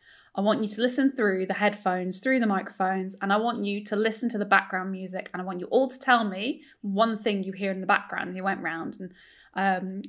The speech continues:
to start with, we, you know, we're like, "Oh, we hear birds, and we hear this, we hear that." And he's like, "Okay, now I want you to listen a little bit quieter, listen beyond." And it's like, "Oh, I can hear the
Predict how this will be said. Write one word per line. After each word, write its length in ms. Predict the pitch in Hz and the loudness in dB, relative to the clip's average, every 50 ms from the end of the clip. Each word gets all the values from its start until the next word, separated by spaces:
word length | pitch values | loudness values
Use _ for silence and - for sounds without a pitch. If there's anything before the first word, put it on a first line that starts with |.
| - _ - | -16 _ -12
to 120 | - 220 | -8 -6
start 320 | 208 - 233 214 196 - 190 | 0 4 6 8 8 6 4
with, 220 | 196 196 190 196 | 0 -2 -2 0
we, 80 | 202 202 | 0 2
you 40 | 208 | 2
know, 160 | 196 185 185 | 2 0 0
we're 100 | 190 196 196 | -2 -2 0
like, 200 | 190 185 185 - | -2 -2 -2 0
"Oh, 60 | 311 320 | 0 0
we 100 | 269 226 | 0 0
hear 140 | 196 196 185 | -2 -4 -2
birds, 380 | 190 226 240 233 202 185 190 | 0 0 2 2 0 -2 -4
and 60 | 185 180 | -6 -10
we 60 | 180 | -6
hear 200 | 175 202 214 208 | -2 0 0 2
this, 240 | 214 240 220 220 - | 2 0 -2 -2 -8
we 60 | 180 | -10
hear 120 | 170 196 185 | -8 -8 -4
that." 160 | 202 196 180 | -4 -4 -4
And 80 | 185 185 | -4 -8
he's 120 | 185 185 | -8 -4
like, 200 | 190 190 - - - | -4 -6 -6 -6 -8
"Okay, 200 | 202 202 214 196 190 | -8 -6 -4 -4 -4
now 140 | 196 196 196 | -2 -4 -2
I 40 | |
want 120 | 202 202 - | -4 -4 -6
you 60 | 214 | -6
to 40 | 208 214 | -6 -6
listen 200 | 208 - 202 202 | -6 -6 -6 -4
a 40 | |
little 220 | 202 208 208 - 220 | -2 -2 0 0 -2
bit 140 | 254 - - | -4 -4 -6
quieter, 540 | - - 233 214 208 208 208 - 190 180 180 - - - | -4 0 2 2 2 2 0 -2 -4 -4 -6 -10 -14 -10
listen 520 | 196 202 220 233 233 - - 247 226 226 208 - | -6 0 0 0 0 0 -2 -2 -2 -2 -2 -2
beyond." 720 | 233 220 202 196 202 190 190 185 196 214 240 262 - - - - - - - - - - | 0 0 2 2 2 0 0 0 -2 -2 -2 -2 -2 -4 -6 -16 -20 -20 -20 -20 -18 -8
And 100 | - 214 208 | -6 -4 -4
it's 140 | 190 208 - | -4 -2 -2
like, 220 | 202 175 - - - - | -2 -2 -2 -4 0 4
"Oh, 240 | - 269 247 202 190 | 4 4 4 4 2
I 80 | 190 190 | -2 -4
can 380 | 190 - 196 185 180 180 - - | -4 -6 -6 -6 -6 -6 -10 -12
hear 400 | - - - 214 202 196 202 196 | -14 -14 -8 -4 -2 -2 -2 -4
the 420 | 196 196 190 190 190 190 190 196 | -4 -4 -2 -2 -2 -2 -4 -8